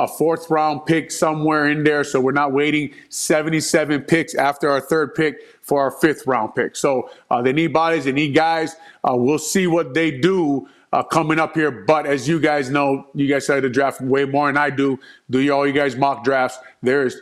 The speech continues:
tons of good football players left on these boards,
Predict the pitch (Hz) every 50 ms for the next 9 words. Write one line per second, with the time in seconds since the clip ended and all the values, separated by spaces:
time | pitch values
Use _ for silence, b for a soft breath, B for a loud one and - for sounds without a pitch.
0 | - - - - 139 151 160 160 156 139 151 135 123 135 156 180 - - 156 139
1 | - - 135 131 127 - 143 135 131 127 131 123 - B B B B B B -
2 | 123 131 147 156 147 - 151 147 147 139 135 123 151 170 170 170 143 117 113 143
3 | 143 143 143 143 135 131 131 131